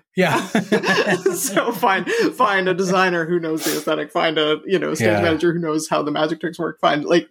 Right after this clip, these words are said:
Speaker 2: that kind of stuff is, it's, it's a lot.
Speaker 1: Yeah.
Speaker 2: It's a lot to pull off. So
Speaker 1: I have a question about knowing how the magic tricks work. Not to, not to reveal anything. That's not the purpose of my question.
Speaker 2: Totes.
Speaker 1: My question is, do you feel like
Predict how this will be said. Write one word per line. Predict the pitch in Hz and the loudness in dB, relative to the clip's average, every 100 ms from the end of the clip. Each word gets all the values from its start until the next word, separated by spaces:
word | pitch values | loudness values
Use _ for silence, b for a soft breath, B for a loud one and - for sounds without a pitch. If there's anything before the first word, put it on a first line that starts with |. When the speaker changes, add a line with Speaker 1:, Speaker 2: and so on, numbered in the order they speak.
| - | -4
Speaker 2:
that | 170 151 | -4 -2
kind | 165 | -4
of | 151 | -4
stuff | 147 160 | -6 -6
is, | 156 156 - - | -10 -10 -16 -16
it's, | - - - | -12 -10 -4
it's | 220 202 | -4 0
a | |
lot. | 180 - - _ B B B | 0 -2 -6 _ B B B
Speaker 1:
Yeah. | 110 | 0
Speaker 2:
It's | 107 | 2
a | - | 2
lot | - | 0
to | - | -2
pull | 156 151 | -2 -2
off. | 165 - | -6 -6
So | 170 147 175 _ _ _ _ _ _ _ _ _ B B B | -2 -2 -4 _ _ _ _ _ _ _ _ _ B B B
Speaker 1:
I | 220 | -2
have | 277 | -2
a | |
question | 277 143 139 151 | 0 -2 0 -2
about | 123 127 | 0 0
knowing | 123 123 | 0 0
how | 117 110 | 0 -2
the | |
magic | 104 104 110 | -4 -8 -8
tricks | - 104 - | -10 -12 -14
work. | - 165 | -4 0
Not | 220 220 | 0 0
to, | 214 190 | 0 2
not | 202 | 2
to | 208 | 2
reveal | 170 139 202 175 | 2 2 2 2
anything. | 139 131 143 | 0 0 0
That's | 139 139 | 0 2
not | 151 | -2
the | 135 | 0
purpose | 151 143 131 | -4 -2 -4
of | 131 | -2
my | |
question. | 120 143 151 - 113 B | -4 -4 -4 -6 -14 B
Speaker 2:
Totes. | 180 185 | -8 -4
Speaker 1:
My | 165 | -2
question | 151 196 185 - 185 | 0 0 0 -2 -2
is, | 151 156 143 117 - - _ _ _ _ _ _ _ _ _ _ _ _ _ _ _ _ _ _ - | 0 2 2 0 -6 -12 _ _ _ _ _ _ _ _ _ _ _ _ _ _ _ _ _ _ -2
do | 165 | 2
you | 175 160 175 | 4 4 0
feel | 175 165 165 165 151 143 - | 0 -2 0 2 2 0 -4
like | 131 131 131 - | 0 0 0 -8